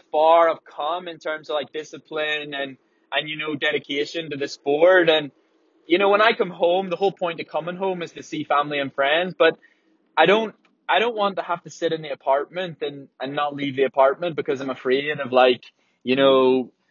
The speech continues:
losing a bit of sleep, or, you know, in the past I would have got really drunk and then I'd have probably wanted to fly back to America far sooner because I didn't trust myself at home and silly things like this. And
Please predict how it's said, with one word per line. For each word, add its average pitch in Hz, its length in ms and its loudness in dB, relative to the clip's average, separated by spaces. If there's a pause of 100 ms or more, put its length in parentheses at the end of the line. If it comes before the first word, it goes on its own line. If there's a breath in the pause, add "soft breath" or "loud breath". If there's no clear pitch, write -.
losing 151 360 0
a 165 60 -2
bit 175 140 2
of 175 100 2
sleep, 208 520 0
or, 135 440 2
you 135 120 -6
know, 143 120 -12
in 139 80 -6
the 131 60 -10
past 143 340 2
I 127 80 0
would 123 140 -4
have 120 80 -6
got 120 180 0
really 120 280 -2
drunk 123 460 -6
and 123 260 -2 (440)
then 131 180 2
I'd 123 140 0
have - 80 -8
probably 120 760 -2
wanted 120 460 -2
to - 80 -2
fly 120 260 2
back 120 220 0
to 120 80 0
America 120 500 -2
far 117 180 0
sooner 123 480 -4
because 120 280 -4
I 113 40 0
didn't 113 200 -4
trust 113 280 -6
myself 131 380 0
at 117 60 -12
home 123 360 0
and 135 120 -6
silly 254 240 4
things 190 200 4
like 143 160 2
this. 156 300 2
And 165 100 -4